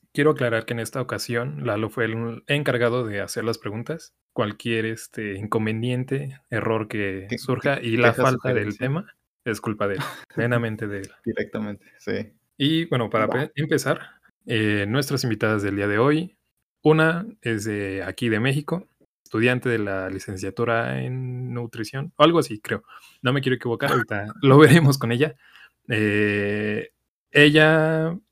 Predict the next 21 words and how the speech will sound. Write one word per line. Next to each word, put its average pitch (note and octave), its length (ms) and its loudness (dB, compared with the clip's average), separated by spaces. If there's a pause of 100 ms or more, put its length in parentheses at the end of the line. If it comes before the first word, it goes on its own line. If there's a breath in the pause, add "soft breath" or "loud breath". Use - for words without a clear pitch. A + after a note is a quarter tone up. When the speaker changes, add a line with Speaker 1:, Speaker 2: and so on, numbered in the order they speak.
(140)
Speaker 1:
fue C3 920 2
invitada B2+ 520 0
también G#2+ 260 -2
en G#2+ 140 -4
un G#2+ 80 -4
episodio G#2+ 440 -6
ya G#2 140 -8
pasado. - 440 -8 (240)
Bueno, A2+ 260 -2
nuevamente A#2 380 0
está A#2 140 -6
aquí D#3 200 -4
porque - 420 -6 (560 soft breath)
tiene D3+ 200 2
experiencia C3+ 720 -2
y A2 340 -6
que - 100 -6
nos G2+ 160 -2
va A#2+ 60 0
a A2+ 40 -4
contar. B2+ 280 0